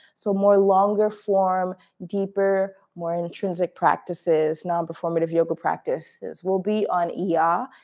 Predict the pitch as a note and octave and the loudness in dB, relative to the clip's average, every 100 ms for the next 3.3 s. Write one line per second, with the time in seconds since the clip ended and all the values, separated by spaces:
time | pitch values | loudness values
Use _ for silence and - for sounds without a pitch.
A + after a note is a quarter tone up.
0 | _ - E3+ F3+ F3 F3 F3+ E3 E3+ E3+ | _ -8 2 2 4 0 2 2 2 2
1 | E3 D#3+ - D#3 - F#3 F#3+ A#3 A#3+ A#3+ | 0 -4 -4 -8 -2 -2 2 0 0 -4
2 | F#3 F3+ F3+ E3+ - B3+ B3+ A3+ G#3 G#3 | -8 -4 -2 -2 0 4 6 4 0 -2
3 | F#3 F3 F#3 | 0 0 -2